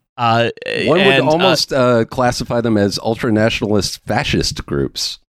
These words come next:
Speaker 1: Indeed, certain battalions of an Azov nature.
Speaker 2: Yes.
Speaker 1: Um, and the higher levels of liberal party politics. Dan, what's going on here?
Speaker 2: Well, uh, have you guys heard of, uh,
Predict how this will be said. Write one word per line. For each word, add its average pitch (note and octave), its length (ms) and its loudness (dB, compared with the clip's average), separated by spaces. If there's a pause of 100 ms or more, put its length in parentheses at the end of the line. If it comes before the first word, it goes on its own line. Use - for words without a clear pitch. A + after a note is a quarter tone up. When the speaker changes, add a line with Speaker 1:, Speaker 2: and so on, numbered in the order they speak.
(340)
Speaker 1:
Indeed, A#2 500 -4
certain E3+ 260 0
battalions C3 640 0
of G2 100 -6
an G2+ 80 -4
Azov G#2 400 -2
nature. E2+ 440 -10 (140)
Speaker 2:
Yes. G#2 460 -4
Speaker 1:
Um, C3+ 220 -2 (240)
and F#3+ 300 0 (140)
the D#3 140 -6
higher A#3 360 0
levels F3+ 420 0
of B2+ 180 -4
liberal D3 480 0
party B2 340 0
politics. G#2 760 -4 (560)
Dan, C#4+ 200 0
what's - 160 -4
going E3+ 260 0
on E2 180 -2
here? F2 340 -4 (320)
Speaker 2:
Well, F#3+ 420 0 (420)
uh, B2+ 320 2
have C3 160 -2
you D3+ 60 2
guys D3 220 0
heard D3 140 -2
of, C3 80 0
uh, G#2 220 2